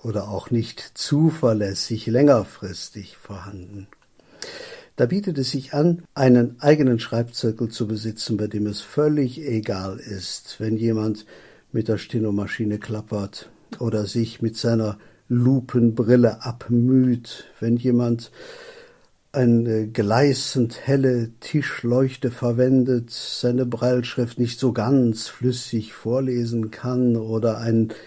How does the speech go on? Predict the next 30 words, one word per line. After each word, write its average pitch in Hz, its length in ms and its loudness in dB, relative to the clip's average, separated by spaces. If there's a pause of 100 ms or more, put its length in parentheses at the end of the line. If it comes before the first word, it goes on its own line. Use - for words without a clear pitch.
(320)
Clip 160 500 4
im 127 220 4
Ohr 135 400 0
hat 123 260 -6
und 120 380 -4
das 143 400 -4
nachspricht, 123 840 -6
was 120 160 0
er 117 100 -2
sich 110 260 -6
vorher 135 560 2
auf 123 200 -4
seinen 123 220 2
Rekorder 120 540 0
gesprochen 117 580 -6
hat 127 180 -2
und 117 180 0
was 135 240 4
ihm 135 180 2
gerade 120 760 0 (800)
leise 117 540 -2 (160)
ins 113 160 -6
Ohr 123 120 -6
geflüstert 107 560 -10
wird. - 360 -18 (1000)
Oder 127 380 2 (260)
wenn 147 260 4
einer 131 380 -2
gar 131 300 -4
nicht 135 340 0